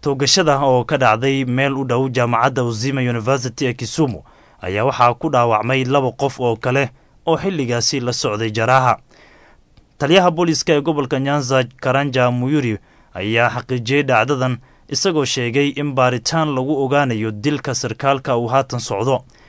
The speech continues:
Meydka askariga ilaalada u ahaa Mama Aida Odinga ayaa la geeyey goobta meydadka la dhigay isbitaalka weyn ee Jaramogi Oginga Odinga ee dowlad deegaanka Kisumu. Ilo ku dhow qoyska sarkaalka dhintay ayaa warbaahinta u sheegay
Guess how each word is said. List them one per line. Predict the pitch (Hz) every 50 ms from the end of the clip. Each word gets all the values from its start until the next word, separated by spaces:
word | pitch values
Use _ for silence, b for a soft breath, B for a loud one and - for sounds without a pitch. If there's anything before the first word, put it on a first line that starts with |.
| b b b b b b
Meydka | - 104 120 131 127 - - 143 127 120
askariga | 120 - - - 151 135 131 117 127
ilaalada | 123 123 123 123 123 127 139 135 127
u | 135 135 127
ahaa | 117 117 135 143
Mama | 139 131 123 123 120 120 -
Aida | - 135 143 135 135 131
Odinga | 120 120 117 120 147 151 139 123 120 120 b b b b b b b b b b
ayaa | - 156 170 180 180
la | 170 160
geeyey | 131 120 131 127 131 143 143
goobta | 131 120 143 147 143 127 - 147 135 127
meydadka | 123 123 123 131 143 131 - 139 127
la | 120 117
dhigay | 117 127 127 135
isbitaalka | 117 110 107 113 110 - 147 139 135 131 139
weyn | 127 123 135 139 143 147 143
ee | 135 131
Jaramogi | 120 110 123 120 120 117 120 135 139 139 127 143 127
Oginga | 127 123 107 107 135 143 139 135 131
Odinga | 113 120 117 107 - 165 160 143 143 147 143 -
ee | 127 127
dowlad | 117 127 123 117 117 107
deegaanka | 123 123 113 127 139 131 127 123 120 113
Kisumu. | - 120 107 - - 151 143 127 85 - b b b b b b b b b b b b
Ilo | - - 196 214 214
ku | - 208 185
dhow | 151 143 151 151
qoyska | 135 - 143 143 135 - - 139 123
sarkaalka | 120 - 127 113 - - 143 143 135 - 120
dhintay | 117 113 120 120 - 147
ayaa | 139 127 120 120 120
warbaahinta | 120 117 110 120 123 135 151 139 - 139
u | 147
sheegay | - - 131 110 85 113 104 90